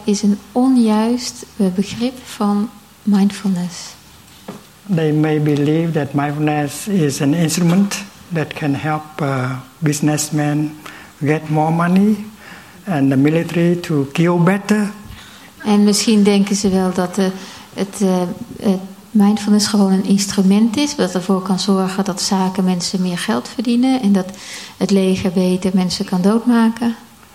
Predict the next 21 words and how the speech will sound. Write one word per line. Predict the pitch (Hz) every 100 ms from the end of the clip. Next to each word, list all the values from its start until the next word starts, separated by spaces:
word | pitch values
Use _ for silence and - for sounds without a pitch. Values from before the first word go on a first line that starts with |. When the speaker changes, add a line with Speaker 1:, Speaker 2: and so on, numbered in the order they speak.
| - -
Speaker 2:
That's | 196 165 156
why | 160 160 170 185
if | 165
you | 165 160
have | 120 170 165
not | 165 151
seen | - - 175 170 170 165 170
the | 139
seven | - - 180 180 165 160 160
other | 147 143 143 - -
elements | 175 160 151 147 143 - - - - -
of | 151 135
the | 147
path | - 143 156 160 - -
in | 196 175
mindfulness, | 165 147 - 147 151 - - - - - - -
you | - 151 139
have | - 156 151
not | 151 143
seen | - 156 156 151 156 - -
mindfulness, | 139 165 165 165 139 139